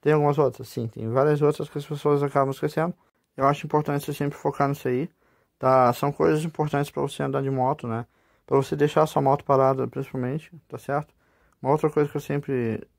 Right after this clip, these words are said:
sempre falo, certo? É pra você que anda de moto, nunca esquecer, por exemplo, deixa a moto aí, se possível, em neutral, tá? Que é nenhuma marcha, certo?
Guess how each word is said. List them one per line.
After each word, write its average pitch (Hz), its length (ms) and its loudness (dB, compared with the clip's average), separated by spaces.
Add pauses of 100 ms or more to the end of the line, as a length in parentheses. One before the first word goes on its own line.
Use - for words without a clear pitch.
(760)
sempre 147 320 -4
falo, 139 480 2 (460)
certo? 135 360 0
É - 20 -2
pra 135 120 -2
você 135 200 -2
que 143 80 -4
anda 143 100 0
de 135 80 0
moto, 135 320 2
nunca 147 260 -4
esquecer, 147 560 -2 (440)
por 131 120 -4
exemplo, 131 720 2
deixa 139 260 2
a - 20 0
moto 143 260 2
aí, 139 140 4
se - 120 -14
possível, 147 560 -2
em 123 40 -4
neutral, 139 580 2 (480)
tá? 123 240 -4
Que - 160 -10
é 117 160 0
nenhuma 127 300 0
marcha, 127 420 0
certo? 147 400 0